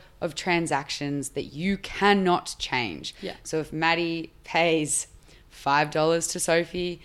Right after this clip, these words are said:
Speaker 1: it'll come up on the blockchain. We can all see it. And you can't ever erase that. I can't say, "No, she paid me ten dollars."
Speaker 2: Or you can't say, "You still owe me five dollars." <laughs>
Speaker 1: Exactly. So it's kind of, like, democratizing and making transfers of money and other things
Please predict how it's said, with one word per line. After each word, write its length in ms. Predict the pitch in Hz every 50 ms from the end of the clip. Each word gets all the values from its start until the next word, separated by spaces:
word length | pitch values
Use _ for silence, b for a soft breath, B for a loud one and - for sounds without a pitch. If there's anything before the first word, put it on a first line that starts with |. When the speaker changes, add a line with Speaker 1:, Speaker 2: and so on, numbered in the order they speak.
| B B B
Speaker 1:
it'll 200 | - 151 165 160
come 240 | 156 - - 165 180
up 140 | 180 175 -
on 80 | 185 180
the 80 | 170
blockchain. 520 | 160 165 156 160 - - - 147 147 139 139
We 100 | 139 139
can 140 | - 151 139
all 160 | 143 156 151
see 280 | 151 - 143 139 131
it. 240 | 135 135 131 - - _ -
And 380 | - 135 139 135 135 131 127 - - _ - -
you 200 | - - 139 147
can't 300 | - 131 151 165 - - 147
ever 240 | 147 139 147 143
erase 300 | 131 131 143 139 139 135
that. 100 | 135 131
I 140 | 117 135 147
can't 200 | 147 - 147 -
say, 120 | - 143 131
"No, 180 | 151 165 185
she 180 | - - - 156
paid 280 | - - 175 170 160
me 100 | 156 156
ten 300 | 151 - 160 170 170 196
dollars." 560 | 180 156 135 131 135 139 147 170 180 - - B B B B
Speaker 2:
Or 200 | 196 185 175 165
you 140 | 165 170 165
can't 260 | 190 180 156 175 -
say, 140 | - 160 151
"You 160 | 156 156 165
still 300 | 156 - - 160 151 -
owe 100 | 151 160
me 140 | 156 156 156
five 300 | - - 160 160 165 -
dollars." 500 | - 143 147 143 139 147 175 196 185 -
<laughs> 80 | 185 170
Speaker 1:
Exactly. 560 | 156 185 175 175 - - - - 135 143 147 B B B B B
So 180 | - - 196 196
it's 140 | 190 -
kind 300 | - - 190 180 185 202
of, 180 | 196 196 180 185
like, 220 | 175 165 165 165
democratizing 960 | - 175 175 170 170 170 - 175 - 165 160 156 156 151 156 156 151 151 143
and 160 | - 156 151
making 720 | 151 147 151 151 151 - - 156 151 147 143 143 135 - - - - _ -
transfers 720 | - - - 175 165 165 156 - - - 156 147 147 143
of 140 | 156 147 151
money 460 | 147 147 147 143 147 143 143 135 - - - - -
and 140 | 185 185 151
other 220 | - - 139 -
things 460 | - - 143 139 127 135 151 147 -